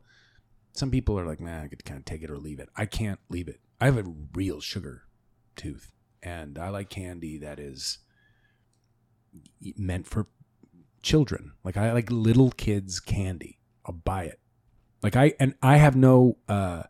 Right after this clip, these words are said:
um, I can't ease up on it.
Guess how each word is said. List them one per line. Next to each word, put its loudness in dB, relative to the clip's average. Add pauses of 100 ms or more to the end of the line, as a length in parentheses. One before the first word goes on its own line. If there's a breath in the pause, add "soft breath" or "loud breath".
(920)
um, -14 (380)
I -10
can't 0 (400)
ease -2
up -6
on -8
it. -10